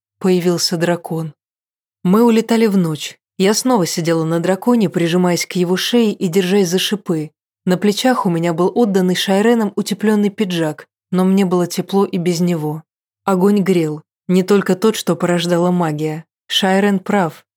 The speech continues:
не магия рождает чувства, а наоборот. И чувства, они ведь тоже греют, обращаясь внутренним пламенем, которое охватывает сердце и бежит по венам, наполняя кровь.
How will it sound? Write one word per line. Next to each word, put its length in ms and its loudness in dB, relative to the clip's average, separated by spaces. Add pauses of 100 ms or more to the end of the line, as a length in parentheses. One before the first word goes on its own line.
не 140 4
магия 360 2
рождает 480 -2
чувства, 600 -8 (200)
а 140 -2
наоборот. 680 -2 (320)
И 80 0
чувства, 640 -2 (220)
они 240 2
ведь 180 0
тоже 240 2
греют, 540 -4 (140)
обращаясь 840 0
внутренним 640 0
пламенем, 520 -2
которое 400 -4
охватывает 580 -4
сердце 580 -4 (200)
и 60 -2
бежит 380 0
по 160 0
венам, 340 -2
наполняя 540 -6
кровь. 420 -8